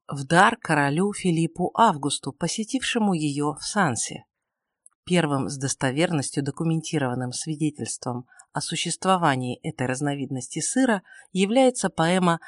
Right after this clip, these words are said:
Гильома де Вильнёва «Парижские торговцы», середина тринадцатого века, где, среди прочих, фигурирует разносчик, расхваливающий золотистый сыр из бри. Парижский горожанин,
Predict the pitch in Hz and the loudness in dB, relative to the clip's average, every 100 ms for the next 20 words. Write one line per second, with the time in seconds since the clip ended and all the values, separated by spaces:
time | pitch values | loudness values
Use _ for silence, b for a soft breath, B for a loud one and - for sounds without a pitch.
0 | B - 160 170 160 175 170 156 147 - | B -6 0 2 4 4 4 4 2 -2
1 | 143 151 131 139 175 214 123 117 120 _ | 0 0 2 0 0 0 0 -2 -6 _
2 | _ _ _ 156 147 180 - - 180 165 | _ _ _ -2 0 0 -2 -2 -2 2
3 | 165 175 175 120 - - - _ - - | 2 2 0 0 -6 -10 -12 _ -12 0
4 | 214 175 131 160 208 208 - 180 156 131 | 2 2 2 2 2 0 -2 0 2 0
5 | - - 147 147 160 160 113 127 - _ | -2 -4 -2 0 0 0 -2 -8 -12 _
6 | - 139 151 139 - 147 139 151 156 214 | -12 -4 0 0 0 -2 -2 -2 0 0
7 | 233 135 - 202 196 233 269 247 226 214 | -2 -6 -6 -2 0 2 2 2 2 0
8 | 214 190 185 123 - - - B B - | 0 2 0 0 -4 -8 -12 B B 0
9 | 147 - - 175 208 156 156 - 147 131 | 0 0 4 4 4 0 -2 0 -2 0
10 | 131 131 - 147 - 208 180 - 143 139 | 0 0 -2 -4 -4 -4 -4 -2 -4 -4
11 | - 160 135 135 143 127 - _ _ _ | -8 -8 -6 -2 -2 -4 -10 _ _ _
12 | _ _ _ _ _ _ _ _ 156 147 | _ _ _ _ _ _ _ _ -2 0
13 | 135 - - 139 147 156 170 240 208 135 | -2 -4 -2 -2 0 0 2 2 2 0